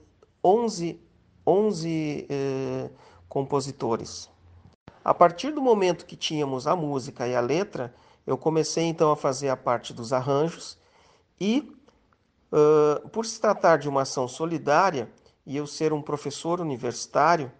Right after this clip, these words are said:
eu levei esse desafio para os meus alunos dentro da universidade, que dentro desse momento de pandemia também, né, de covid dezenove, estávamos desenvolvendo atividades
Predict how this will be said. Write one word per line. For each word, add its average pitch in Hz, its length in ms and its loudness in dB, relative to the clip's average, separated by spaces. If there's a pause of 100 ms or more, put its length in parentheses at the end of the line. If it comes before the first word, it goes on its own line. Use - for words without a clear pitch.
(420)
eu 135 140 0
levei 160 320 2
esse 196 180 -2
desafio 170 560 -2
para 180 160 2
os 147 120 -2
meus 208 320 0
alunos 185 500 0
dentro 156 320 -2
da 135 100 0
universidade, 139 840 -2 (580)
que - 460 -8 (500)
dentro 185 480 2
desse 160 280 -4
momento 143 440 -2
de 135 140 -12
pandemia 165 800 0
também, 131 420 -6
né, 131 160 -4
de 123 100 -12
covid 120 400 -10
dezenove, 131 680 0 (420)
estávamos 175 580 0
desenvolvendo 165 720 -4
atividades 151 680 -2